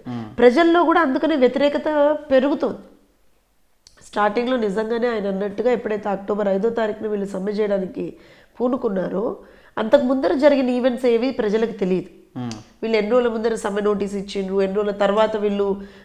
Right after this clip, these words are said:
Speaker 2: ఆ, కన్సిలియేషన్ మీటింగ్ అయిందా కాలేదా, వీళ్ళు ఎన్ని రోజుల తర్వాత పోయి మళ్ళీ ఒక మీటింగ్లో అడిగిండ్రు, చేసిండ్రు, ఇవేవి ప్రజలకు తెలియదు.
Speaker 1: మ్మ్.
Speaker 2: ప్రజలకు తెలిసిందేంటి, పండగ ముందర వీళ్ళు ఎందుకు సమ్మెకు పోతున్నారు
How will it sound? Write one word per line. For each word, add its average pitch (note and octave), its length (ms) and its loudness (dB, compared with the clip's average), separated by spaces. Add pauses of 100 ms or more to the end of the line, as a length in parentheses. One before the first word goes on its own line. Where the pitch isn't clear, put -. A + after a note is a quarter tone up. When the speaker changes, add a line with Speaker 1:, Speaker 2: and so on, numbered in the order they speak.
(120)
Speaker 2:
ఆ, F#3 400 2 (120)
కన్సిలియేషన్ A3 580 0
మీటింగ్ G#3 260 -2
అయిందా G3+ 420 4
కాలేదా, G3 640 2
వీళ్ళు G3 240 0
ఎన్ని G3 160 -2
రోజుల A3+ 160 2
తర్వాత G3+ 520 4
పోయి G3+ 120 0
మళ్ళీ G3 320 2
ఒక G#3 160 2
మీటింగ్లో G3+ 440 -2
అడిగిండ్రు, F#3+ 720 0
చేసిండ్రు, G3 500 0 (280)
ఇవేవి A#3+ 440 6
ప్రజలకు B3+ 380 4
తెలియదు. F#3 340 -2 (220)
Speaker 1:
మ్మ్. B2 160 -6 (240)
Speaker 2:
ప్రజలకు A#3+ 320 6
తెలిసిందేంటి, A3 680 0
పండగ G#3 360 -2
ముందర B3 300 2
వీళ్ళు A3+ 200 0
ఎందుకు G#3 240 -2
సమ్మెకు G#3 300 -4
పోతున్నారు G3 640 0